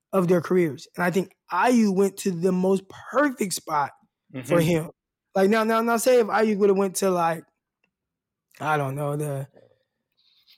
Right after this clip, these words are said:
Speaker 1: Jacksonville Jaguars. Maybe I'm not as high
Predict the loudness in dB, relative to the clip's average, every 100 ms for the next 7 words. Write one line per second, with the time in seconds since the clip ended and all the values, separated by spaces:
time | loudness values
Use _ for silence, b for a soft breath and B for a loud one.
0 | -4 0 2 2 2 2 2 2 -2 -4
1 | -10 -14 -20 -20 _ -20 -20 _ _ 0
2 | 2 2 2 0 2 0 -2 -2 -4